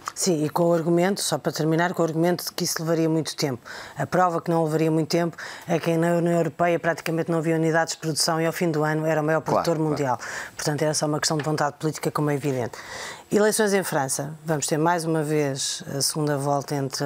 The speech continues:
Speaker 1: Macron e, e Le Pen. Ah, desta vez, contudo, não teria que ser assim, necessariamente, ou seja, os resultados eleitorais o que nos mostraram é que desta vez devia,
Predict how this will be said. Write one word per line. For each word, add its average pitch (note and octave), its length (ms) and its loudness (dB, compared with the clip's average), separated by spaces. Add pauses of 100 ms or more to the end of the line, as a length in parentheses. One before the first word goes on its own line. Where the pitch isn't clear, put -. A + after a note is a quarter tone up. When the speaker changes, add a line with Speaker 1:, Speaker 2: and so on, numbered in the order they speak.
Speaker 1:
Macron C#3 720 -4
e, C3 600 -6 (160)
e C3+ 220 0
Le C#3 180 0
Pen. F#3 480 0 (1400)
Ah, D#3 680 2
desta G#3 360 2
vez, F#3+ 240 0
contudo, F#3 440 0
não G3 120 4
teria F3+ 240 2
que - 80 -4
ser D#3 160 0
assim, D3 280 0
necessariamente, F3 840 0
ou D3+ 60 0
seja, D3 420 0 (420)
os D#3+ 140 -2
resultados D#3+ 540 2
eleitorais E3+ 500 2
o D#3 60 -4
que - 180 -6
nos E3 140 2
mostraram D#3+ 480 0
é D3+ 60 -2
que D3 120 -6
desta F#3 400 2
vez E3 260 2
devia, E3 380 0